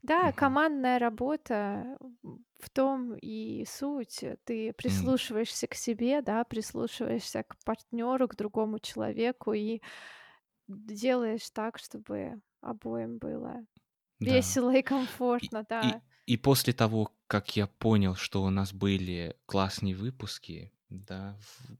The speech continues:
Speaker 2: потому что в начале, ну, я думаю, что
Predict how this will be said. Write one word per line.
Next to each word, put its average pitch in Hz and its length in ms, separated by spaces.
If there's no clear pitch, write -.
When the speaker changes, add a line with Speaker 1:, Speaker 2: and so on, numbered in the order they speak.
Speaker 2:
потому 101 320
что 98 360
в 95 120
начале, 107 760
ну, 127 120
я 151 160
думаю, 160 320
что 110 640